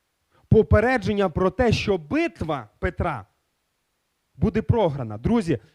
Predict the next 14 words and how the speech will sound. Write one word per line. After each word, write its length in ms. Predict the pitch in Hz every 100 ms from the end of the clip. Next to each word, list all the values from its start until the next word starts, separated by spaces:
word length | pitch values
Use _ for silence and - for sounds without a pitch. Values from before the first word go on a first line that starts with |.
| -
в 100 | 139
нашому 560 | 190 233 - 185 170
житті 520 | 143 160 - 214 147 113 _
є 360 | 127 147 180 120 _ _
попередження, 760 | 165 - 147 147 135 127 101 90 _ -
є 260 | 131 208
сигнали, 720 | - 190 170 165 180 156 120
розумієте? 540 | 131 135 175 196 156 139 - -
Це 160 | 202
як 160 | 190 175
ти 120 | 208
їдеш 380 | 196 214 180 -
на 100 | 175
машині, 520 | 165 - 254 208 160